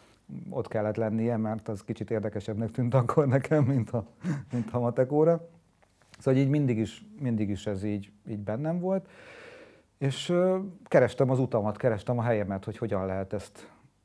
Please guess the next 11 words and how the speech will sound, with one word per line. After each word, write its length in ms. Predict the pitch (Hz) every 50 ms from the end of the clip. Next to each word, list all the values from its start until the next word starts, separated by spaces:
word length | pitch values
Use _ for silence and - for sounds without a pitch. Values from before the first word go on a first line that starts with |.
| _ _ - 117
ezt 120 | - -
megcsinálni. 520 | 120 117 - - 147 147 147 151 156 156
Tényleg 320 | 151 156 170 147 123 113 104
volt 180 | 110 104 -
egy 80 | - 107
ilyen 180 | 117 113 110 120
rettentő 560 | 135 104 98 - - 95 90 87 - 98 92
erős 440 | 95 95 95 92 92 - - - - 160
késztetés 480 | - - 104 - - 101 98 - 98 95
bennem, 400 | 90 98 98 95 95 101 95 92
hogy 260 | 104 104 98 -